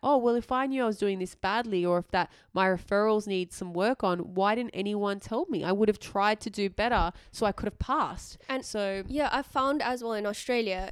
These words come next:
Speaker 2: it's very difficult to actually get feedback without asking 'cause no
Speaker 1: Yeah.
Speaker 2: one out, out, upright says to you, "You suck."
Speaker 1: Yeah.
Speaker 2: Like, whereas in other countries, and certainly where I was from, the consultants would literally look you in the eye and say,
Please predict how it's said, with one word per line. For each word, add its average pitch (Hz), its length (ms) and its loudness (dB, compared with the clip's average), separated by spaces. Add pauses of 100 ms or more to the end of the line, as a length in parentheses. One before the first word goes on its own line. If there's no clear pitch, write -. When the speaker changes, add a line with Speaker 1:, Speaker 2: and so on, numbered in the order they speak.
Speaker 2:
it's - 240 -2
very 233 320 0
difficult 226 460 -6
to - 100 -8
actually 208 220 -10
get 196 160 -4
feedback 202 360 -6
without 208 260 -4
asking 208 420 -2
'cause 233 180 0
no 247 160 6
Speaker 1:
Yeah. 302 140 4
Speaker 2:
one - 20 -6 (100)
out, 233 160 0 (220)
out, 233 240 2
upright 226 400 0
says 220 360 -8
to 233 100 -14
you, 202 260 -8 (320)
"You 202 100 -12
suck." - 360 -8 (240)
Speaker 1:
Yeah. 185 220 -2
Speaker 2:
Like, 202 200 -6 (260)
whereas 226 320 2 (200)
in 240 140 0
other 277 160 2
countries, 208 720 -8 (100)
and 208 140 -6
certainly 226 240 -4
where 214 140 -2
I 208 100 -2
was 214 100 -6
from, 190 300 -8 (200)
the 214 60 -4
consultants 226 520 -4
would 208 200 -12
literally 220 640 -6
look 208 240 -10
you 190 140 -6
in 190 80 -8
the 185 80 -6
eye 190 220 -2
and 180 140 -6
say, 185 280 -6